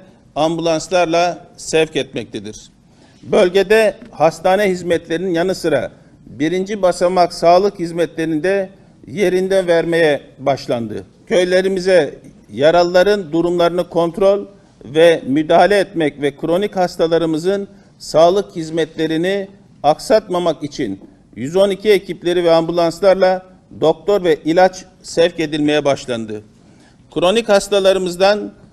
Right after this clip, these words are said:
bölgeden sevki gerekenler için planlamalar yapılarak sevkleri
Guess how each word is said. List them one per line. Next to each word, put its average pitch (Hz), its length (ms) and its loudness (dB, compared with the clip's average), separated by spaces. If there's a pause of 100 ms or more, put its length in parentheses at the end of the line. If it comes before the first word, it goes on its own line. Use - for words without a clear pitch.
(180)
bölgeden 175 640 2
sevki 175 500 -4
gerekenler 175 640 0
için 196 400 -4 (400)
planlamalar 180 640 2
yapılarak 165 640 0 (280)
sevkleri 175 840 -4